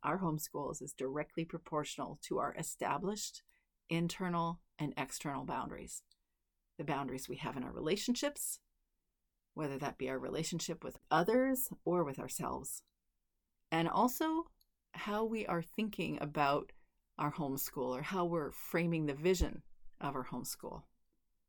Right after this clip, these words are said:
So if these are things that you spend too much time thinking about, then you might have challenges with boundaries.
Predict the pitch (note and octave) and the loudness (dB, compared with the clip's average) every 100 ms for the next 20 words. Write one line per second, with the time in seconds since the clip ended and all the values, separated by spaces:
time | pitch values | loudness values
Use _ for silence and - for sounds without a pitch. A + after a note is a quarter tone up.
0 | _ _ _ _ _ _ - G3 G3+ G3 | _ _ _ _ _ _ 0 6 6 6
1 | A#3 A#3 G#3 G3+ G3+ G3 F#3+ F3 E3 F#3+ | 4 4 2 4 4 4 2 0 2 0
2 | - G#3 G#3 G#3+ G#3 G3+ A3 G#3 G3+ G#3+ | 2 2 2 2 0 0 0 0 2 0
3 | G#3 G#3 G3+ G3 G#3 G3+ - C#3+ C#3+ D3 | 0 0 2 2 2 0 -2 -2 0 -2
4 | D3 F3+ E4 G4+ A#3 B3 - A3+ G3 F#3+ | 0 0 0 -2 -2 -4 -2 0 0 0
5 | E3 D#3+ - - C#3+ C#3 - - - | -2 -4 0 2 2 0 -2 -4 -4